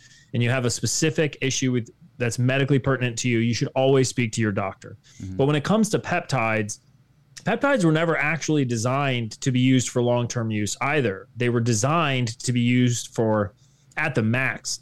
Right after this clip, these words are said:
Speaker 1: three weeks post-surgery, right?
Speaker 2: Mm-hmm.
Speaker 1: So you can accelerate the healing after some sort, you know, meniscus tear or some sort of soft tissue issue, or you had surgery, you need to recover,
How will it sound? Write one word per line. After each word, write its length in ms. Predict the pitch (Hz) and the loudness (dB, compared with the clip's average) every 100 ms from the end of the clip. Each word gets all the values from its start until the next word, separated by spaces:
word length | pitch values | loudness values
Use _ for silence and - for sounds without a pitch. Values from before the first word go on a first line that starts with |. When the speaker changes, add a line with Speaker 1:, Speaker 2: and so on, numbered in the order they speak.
| - | -8
Speaker 1:
three 300 | - 139 147 | 0 4 4
weeks 380 | 127 139 123 - | 4 2 0 -6
post-surgery, 1600 | - 135 135 131 - _ _ _ _ - - 147 147 113 92 - _ _ - | -4 2 2 2 -4 _ _ _ _ -10 -2 2 2 0 -4 -10 _ _ -4
right? 220 | 120 104 | 0 0
Speaker 2:
Mm-hmm. 80 | 101 | 0
Speaker 1:
So 40 | |
you 60 | 127 | 0
can 120 | 131 | 0
accelerate 720 | 120 - - 143 139 139 131 | -2 -2 0 2 2 2 0
the 60 | 117 | -4
healing 540 | - 151 156 143 127 | -4 0 2 2 0
after 320 | 120 113 - 113 | -2 -4 -4 -4
some 280 | - 139 | 0 0
sort, 400 | 139 135 131 117 - - - | 2 2 2 0 -4 -12 -2
you 60 | |
know, 100 | 135 | 2
meniscus 560 | 135 135 135 120 120 - | 4 4 2 0 -4 -6
tear 340 | - 113 107 104 | -4 -2 0 0
or 40 | |
some 180 | - 139 | 0 0
sort 140 | 135 | 0
of 60 | 131 | 0
soft 220 | 135 - | -2 -2
tissue 340 | 143 - 123 117 | -4 -2 -4 -2
issue, 480 | 120 - 123 117 110 | -2 0 0 2 2
or 340 | 110 113 104 - - - | 2 0 -4 -10 -10 -4
you 80 | |
had 180 | 127 143 | -2 0
surgery, 420 | - 139 131 139 | 2 2 4 2
you 100 | 135 | 2
need 120 | 131 131 | 2 2
to 80 | |
recover, 640 | 127 120 131 120 123 117 | 0 0 -2 0 0 -2